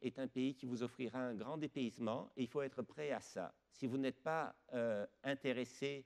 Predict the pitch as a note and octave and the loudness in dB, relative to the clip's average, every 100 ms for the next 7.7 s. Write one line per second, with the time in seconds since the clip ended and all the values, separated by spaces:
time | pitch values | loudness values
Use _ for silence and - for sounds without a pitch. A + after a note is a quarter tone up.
0 | _ _ _ - A#2 - C3 - C#3+ D3+ | _ _ _ -2 -2 2 0 0 -2 0
1 | D3+ C3+ B2 A#2+ A#2 C3+ - A#2+ - D#3 | 2 2 2 2 2 -2 -4 -8 -4 -2
2 | C#3 B2+ - A2+ A#2+ G#2+ A2+ - C3+ - | 0 0 2 2 2 2 -2 -4 -4 2
3 | A2 A2+ C#3+ A3+ _ _ - - - A2+ | 2 2 0 0 _ _ -20 -12 0 2
4 | C3 C#3 C3 D3 - - C#3 A2 C3 A2+ | 4 4 4 4 2 -2 0 2 2 2
5 | C3 D3 - A#2+ A2 A#2+ B2 A2 G#2 A2 | 2 0 -2 -4 0 0 0 -2 0 0
6 | G2 - G2+ D2+ - - - - C#3+ D3+ | 0 -4 -2 -2 -6 -12 -8 0 2 4
7 | B2+ C3 C3+ C3+ C3+ A#2+ | 2 4 4 4 2 0